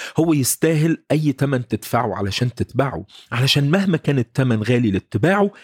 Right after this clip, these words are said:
التكلفة بتبقى أغلى بكتير لو ما اتبعتوش. بعد ما قوات الحلفاء هجمت على شواطئ نورماندي في يوم الإنزال، وهجمت وسط نيران الألمان والألغام الأرضية القاتلة،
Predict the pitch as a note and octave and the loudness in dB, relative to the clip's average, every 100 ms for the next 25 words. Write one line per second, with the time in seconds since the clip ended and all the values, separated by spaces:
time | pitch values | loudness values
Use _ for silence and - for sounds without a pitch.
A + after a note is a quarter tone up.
0 | _ _ - B2 - C3 - F3+ - - | _ _ -6 -4 0 0 0 -2 -2 -4
1 | - - E3 G3 F#3 C#3 - - G#2 G2+ | -4 -2 0 2 0 -2 -6 0 2 0
2 | - _ _ F3+ A#2+ F2+ E2+ D2+ C#2 - | -4 _ _ 0 0 -2 -2 -2 -4 -6
3 | - - - _ _ - - - - - | -8 -6 -8 _ _ -20 -18 -16 -18 -2
4 | D3 D3 A#2 G#2+ A2 B2+ - G#2+ G2+ G2+ | 0 2 2 0 0 2 0 -2 0 0
5 | - D3 G#2 D3 F3+ F3 - D3+ G#2 - | 0 -2 0 0 2 0 -2 -2 -2 0
6 | G#2+ C#3 - - G#2+ G#2 B2 C3+ B2+ C3 | 0 0 -2 -2 0 2 0 0 -4 -4
7 | G2+ A2 G2+ - G2 G2 C#3 D#3+ D#3 _ | -2 0 0 0 -2 0 2 2 -2 _
8 | _ - - - F3+ F#3 D#3+ D3+ - D#3 | _ -20 -6 -2 0 2 0 0 0 -2
9 | - C#3+ C3 C3 F#3 F3+ - A#2 A#2 A2 | 0 0 2 2 2 0 0 0 0 2
10 | C#3+ E3+ C3 - A2+ G#2 B2 D3+ B2 A2 | 0 0 0 -2 -4 -2 0 0 -2 -4
11 | G2+ B2+ C3+ G2+ - G#2 - F#3+ G#3 | -2 0 0 -2 -2 -4 0 0 -2